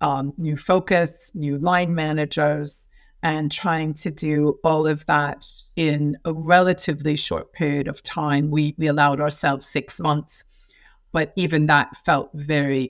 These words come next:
quick. And this is a business that, as you said, had recently made acquisitions and historically had not really seen a lot of change. So it was not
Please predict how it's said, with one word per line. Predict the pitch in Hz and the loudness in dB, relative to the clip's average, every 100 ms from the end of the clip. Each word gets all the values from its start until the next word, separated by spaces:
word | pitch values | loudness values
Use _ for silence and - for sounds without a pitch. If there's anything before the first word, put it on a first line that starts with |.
| - | -6
quick. | 127 - - - _ _ _ - | -8 -8 -12 -20 _ _ _ -6
And | 160 160 | -4 -2
this | 165 - | -2 -2
is | 151 | -2
a | 160 | -2
business | 151 151 147 151 147 - - | 0 0 -2 -2 -2 -4 0
that, | 143 139 | 2 2
as | 147 - | 0 -6
you | 156 | -6
said, | - 156 151 | 2 2 4
had | 165 151 - | 0 -6 -8
recently | 165 185 - 165 160 151 147 | -2 0 0 -2 0 2 4
made | 147 139 131 | 4 2 0
acquisitions | - 139 190 196 190 - 185 156 151 147 - _ _ _ _ | -4 -8 -8 -2 0 2 2 2 -2 -4 -10 _ _ _ _
and | 156 156 156 | -2 -2 -4
historically | - - - 294 254 - 160 151 | -8 -8 0 4 4 2 0 0
had | 156 160 | 0 -4
not | 175 180 208 202 | -2 2 2 0
really | 165 156 156 185 180 165 147 147 - | -4 -4 0 2 2 2 0 -2 -8
seen | - 208 196 160 | -6 -2 0 2
a | |
lot | 151 151 147 | 2 2 2
of | - | -4
change. | - 135 - - - - _ - _ - | -2 -2 -2 -10 -10 -12 _ -20 _ -6
So | - | 0
it | 165 | 2
was | - 165 | 0 -6
not | 185 175 185 190 | -4 0 2 2